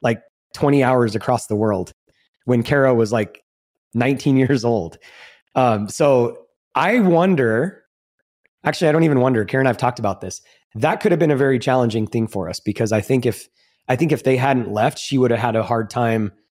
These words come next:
like, disconnecting from her family the way she needed to, but she was kind of forced to. So I can see so many re-, like, ways that we were, we were blessed through it. And I'll, I'll put a bow on my part of this. Um,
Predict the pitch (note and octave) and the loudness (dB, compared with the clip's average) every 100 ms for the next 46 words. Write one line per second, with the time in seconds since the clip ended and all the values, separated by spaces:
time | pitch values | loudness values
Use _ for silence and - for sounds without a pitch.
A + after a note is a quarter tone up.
0 | _ _ A#2 F#2 F2+ B2 - A#2+ A2+ - | _ _ -2 -2 -4 -4 -2 -2 -2 -2
1 | B2 B2 A#2+ A2+ A2 G#2+ A2+ B2 C3 A2 | -2 0 -2 -2 -2 -2 0 2 2 2
2 | A2 - A2 A2 C3+ C3 E3 G3 - _ | 0 -2 -4 -2 -2 -2 -6 -6 -10 _
3 | _ _ - A3+ C3+ A#2+ - A2+ G2 A2 | _ _ -4 -2 0 0 0 -4 -4 -6
4 | G#2+ - F#2+ F#2 G2+ G2 - _ _ D#3+ | -6 -8 -12 -12 -10 -10 -12 _ _ -2
5 | G#3 - F#3+ - E3 E3 D3 B2 C#3 B2 | 0 0 -2 0 2 4 2 4 2 2
6 | A#2+ A#2 A#2 B2+ A2+ A2+ A2 A#2 A2 G#2 | -2 2 2 2 2 -2 0 2 0 0
7 | A#2 A#2+ G2+ A2+ A2 - A#2 B2 - - | 0 0 2 0 -2 -4 -2 -2 -4 -20
8 | - C#3+ E3 D#3+ - C#3+ C#3+ D#3+ B2 B2 | -4 0 2 0 -4 -2 0 0 2 0
9 | A#2+ A2+ A2+ A2 A2+ G#2+ A2 G#2+ - _ | 0 0 -2 -2 -2 0 -2 -4 -10 _
10 | _ _ _ - B2+ B2 A2+ G2+ | _ _ _ -2 2 2 2 -2